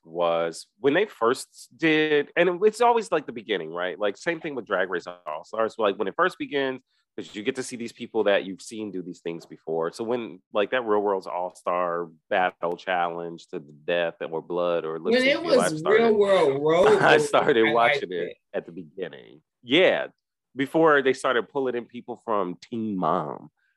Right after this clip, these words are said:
Speaker 2: Yeah,
Speaker 1: Like,
Speaker 2: no,
Speaker 1: why
Speaker 2: when it
Speaker 1: are
Speaker 2: was
Speaker 1: you
Speaker 2: Real
Speaker 1: here?
Speaker 2: World, when it was Real World versus Road Rules, I really liked it then.
Speaker 1: In the beginning.
Speaker 2: Yeah.
Speaker 1: Beginning.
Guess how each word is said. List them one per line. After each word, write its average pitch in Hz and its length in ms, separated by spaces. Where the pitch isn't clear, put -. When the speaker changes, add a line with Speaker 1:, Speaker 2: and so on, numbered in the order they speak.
Speaker 2:
Yeah, 202 340
Speaker 1:
Like, - 40
Speaker 2:
no, 208 220
Speaker 1:
why 240 140
Speaker 2:
when 392 60
it 381 40
Speaker 1:
are 370 80
Speaker 2:
was 277 40
Speaker 1:
you 277 180
Speaker 2:
Real 320 40
Speaker 1:
here? 285 340
Speaker 2:
World, 196 540
when 185 160
it 214 140
was 196 180
Real 220 320
World 196 300
versus 175 400
Road 151 340
Rules, 208 460
I 156 120
really 165 420
liked 147 340
it 123 180
then. 156 460
Speaker 1:
In 233 120
the 277 160
beginning. 196 600
Speaker 2:
Yeah. 156 380
Speaker 1:
Beginning. 76 600